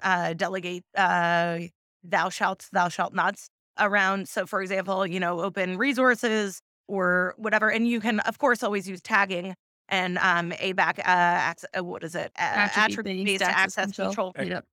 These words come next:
Speaker 1: via tagging to enforce those and to codify them, right? 'Cause where we're really talking about are things written in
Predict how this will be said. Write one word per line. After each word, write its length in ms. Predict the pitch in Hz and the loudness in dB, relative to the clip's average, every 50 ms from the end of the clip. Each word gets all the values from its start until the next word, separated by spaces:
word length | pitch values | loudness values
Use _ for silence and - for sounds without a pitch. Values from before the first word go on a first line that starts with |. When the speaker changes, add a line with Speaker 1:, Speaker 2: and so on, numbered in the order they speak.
| _ - | _ -16
Speaker 1:
via 340 | 170 180 233 233 220 214 208 | -10 -6 -4 -2 0 0 0
tagging 520 | - 233 180 - 196 196 185 196 196 185 - _ _ _ _ _ - | 2 0 0 0 -2 -4 -2 -2 -4 -6 -8 _ _ _ _ _ -4
to 260 | - 247 220 208 202 | 0 0 0 0 0
enforce 460 | - 202 190 - 233 214 - - - | -4 -6 -6 -6 -6 -6 -6 -6 -4
those 480 | - 208 202 190 185 190 208 202 185 - | -2 0 2 2 2 0 -2 -4 -6 -2
and 240 | - 220 226 233 240 | 0 2 2 2 0
to 80 | 247 | 2
codify 480 | 220 269 311 370 339 277 - 226 175 175 | 4 6 6 6 6 4 2 2 0 2
them, 260 | 165 165 156 170 175 | 0 -4 -4 0 2
right? 220 | 185 196 240 262 - - | 2 2 2 0 -4 -6
'Cause 220 | - - 254 214 208 | -6 -4 -4 -2 0
where 140 | 233 240 220 | 0 0 0
we're 120 | 226 220 | 0 0
really 300 | 208 240 269 285 254 220 | 0 2 2 2 2 2
talking 340 | - 208 185 190 202 180 185 | 2 0 0 0 -2 -4 -2
about 320 | 190 180 175 180 185 175 | 0 2 2 2 2 0
are 240 | - 185 185 175 180 | 0 2 2 0 0
things 300 | - 214 208 196 170 160 | -2 -6 -6 -6 -6 -4
written 280 | 190 185 - 180 180 170 | -4 -2 -2 -2 -4 -2
in 260 | 170 170 170 170 175 | -2 -2 -2 -4 -6